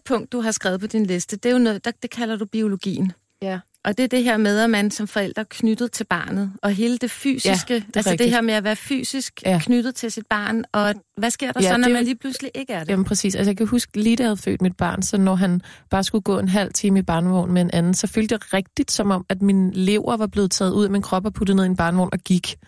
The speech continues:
Speaker 1: Mm.
Speaker 2: Altså, det er sådan et, altså, det er sådan en fuldstændig kontraintuitiv ting, det med, at barnet ikke skal være hos en.
Speaker 1: Mm.
Speaker 2: Øh, og det jo,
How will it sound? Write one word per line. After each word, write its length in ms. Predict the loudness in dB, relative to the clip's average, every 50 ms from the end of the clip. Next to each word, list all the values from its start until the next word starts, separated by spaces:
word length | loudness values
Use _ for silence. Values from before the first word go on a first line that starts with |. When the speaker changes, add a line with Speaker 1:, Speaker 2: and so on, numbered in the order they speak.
| -20 -12 -8
Speaker 1:
Mm. 180 | -6 -6 -6 -4 -4
Speaker 2:
Altså, 180 | -2 -2 0 0
det 120 | 0 2
er 140 | 2 2 0
sådan 160 | 0 0 -2
et, 80 | -2 -2 -2 -2
altså, 160 | -2 0 0
det 120 | 0 0
er 40 | 0
sådan 140 | 0 0 -2
en 60 | -2
fuldstændig 960 | -4 -6 0 0 2 2 2 -2 -2 -6 -4 -2 -2 -4 -2 0 0 -2 -2 -4 -10 -20 _ _ _ _
kontraintuitiv 1160 | -4 -2 -2 0 0 0 -2 -2 -2 0 0 0 0 2 2 2 2 2 2 0 0 0 0 0 -2
ting, 360 | -2 -2 0 -2 -2 -2 0
det 100 | 2 2
med, 180 | 4 4 2 2
at 80 | 0 -2
barnet 260 | -2 -4 -2 0 0 0
ikke 140 | 0 0
skal 220 | -2 -4 -4 -2 0
være 320 | 2 2 2 2 2 2
hos 220 | 0 -2 -2 -2 -4
en. 260 | -4 -4 -6 -8 -10 -6 -2 0
Speaker 1:
Mm. 160 | 0 0 0 -4 -8 _ _ _ -2
Speaker 2:
Øh, 320 | 0 2 2 2 2 0 0
og 140 | 0 -2 -2 -4 _ 0
det 120 | 2 2
jo, 260 | 4 2 2 0 -2